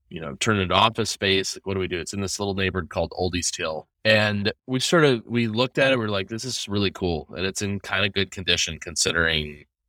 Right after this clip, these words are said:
what's happened to it over the years." And so we went and had lunch, and we were sitting there talking. We were like, "Well, what are, we don't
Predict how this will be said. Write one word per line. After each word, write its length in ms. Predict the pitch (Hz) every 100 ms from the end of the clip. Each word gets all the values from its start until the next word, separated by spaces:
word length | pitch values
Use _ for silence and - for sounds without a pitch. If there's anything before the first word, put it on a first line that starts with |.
| -
what's 300 | 82 80 -
happened 340 | 87 80 82
to 80 | 85
it 60 | 78
over 140 | 76
the 100 | 73
years." 420 | 76 76 73 - - -
And 80 |
so 100 | -
we 60 | 113
went 160 | 113 120
and 80 |
had 160 | 117 101
lunch, 320 | 95 101 101
and 80 | 107
we 60 | 92
were 20 |
sitting 220 | - 107
there 100 | 104
talking. 300 | 104 92 98
We 60 | 95
were 60 |
like, 200 | 92 87
"Well, 120 | 104
what 160 | 107 139
are, 240 | 175 151 - -
we 100 | 123
don't 180 | 170